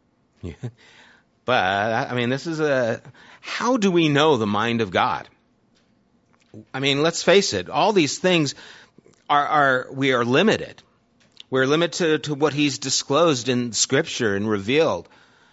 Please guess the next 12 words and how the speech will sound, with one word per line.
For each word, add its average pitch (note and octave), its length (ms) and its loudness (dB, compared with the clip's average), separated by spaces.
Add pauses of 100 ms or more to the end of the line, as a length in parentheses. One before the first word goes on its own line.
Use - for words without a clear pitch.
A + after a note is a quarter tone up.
(320)
those B2+ 340 -2
things C3 360 -2
to - 180 -6
us. D3+ 420 -2
But C#3 580 -2 (160)
I B2 100 -6
think D3 220 -8
he's C3+ 200 -6
revealed C#3 480 -2
enough D#3 380 -2
about B2+ 340 -2
himself A#2 760 -4